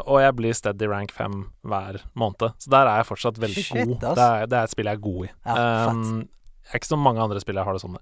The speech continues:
Speaker 2: Nei.
Speaker 1: Siste.
Speaker 2: Ja.
Speaker 1: Hva tenker dere om Google Stadia?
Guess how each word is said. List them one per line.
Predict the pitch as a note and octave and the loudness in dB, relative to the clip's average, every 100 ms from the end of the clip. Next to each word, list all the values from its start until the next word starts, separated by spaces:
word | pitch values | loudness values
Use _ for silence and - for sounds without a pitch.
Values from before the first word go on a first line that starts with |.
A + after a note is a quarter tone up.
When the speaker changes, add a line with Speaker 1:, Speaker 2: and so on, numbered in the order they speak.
| - | -14
Speaker 2:
Nei. | C2 - - - - - - | -16 -16 -20 -20 -20 -20 -12
Speaker 1:
Siste. | - G3+ A3+ C#4 - | -4 2 4 2 0
Speaker 2:
Ja. | G#3+ - - - - | 0 0 -10 -18 4
Speaker 1:
Hva | E3 G3+ | 4 6
tenker | G3+ - | 2 2
dere | E3+ | 2
om | F3+ E3+ | 2 4
Google | D#3+ D#3+ F#3 | 2 2 0
Stadia? | - D#3+ D3+ F#3 | 2 4 6 4